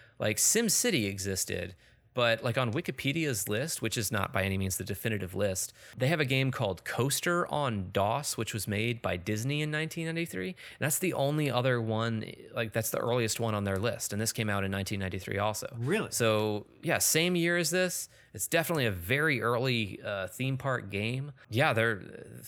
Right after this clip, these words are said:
Speaker 1: original SimCity and maybe a couple other, like, business tycoon games, but this is very early on in, um,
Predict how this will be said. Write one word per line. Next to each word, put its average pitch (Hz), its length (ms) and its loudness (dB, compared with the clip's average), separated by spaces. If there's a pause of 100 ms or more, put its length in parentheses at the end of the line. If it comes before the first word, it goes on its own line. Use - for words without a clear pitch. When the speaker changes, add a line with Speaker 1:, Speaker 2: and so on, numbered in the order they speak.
(320)
Speaker 1:
original 151 440 0
SimCity 143 680 0
and 92 180 -4
maybe 113 280 0
a 110 40 2
couple 123 300 -4
other, 104 240 0
like, 92 180 -2
business 104 320 -6
tycoon 95 380 -6
games, 95 240 -6
but 98 220 -4
this 101 160 -4
is 90 260 -8
very 104 500 -2
early 107 300 2
on 98 300 -2
in, 92 480 -8
um, 95 420 -6